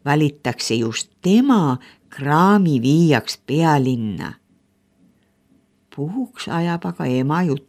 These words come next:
tal unesilmist. Või siis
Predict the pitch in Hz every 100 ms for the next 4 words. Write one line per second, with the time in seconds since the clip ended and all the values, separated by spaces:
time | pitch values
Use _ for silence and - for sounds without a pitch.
0 | _ 160 160 127 131 139 - 107 107 110
1 | - - _ _ _ _ _ _ _ _
2 | _ _ _ - _ _ _ - 135 143
3 | 131 - 117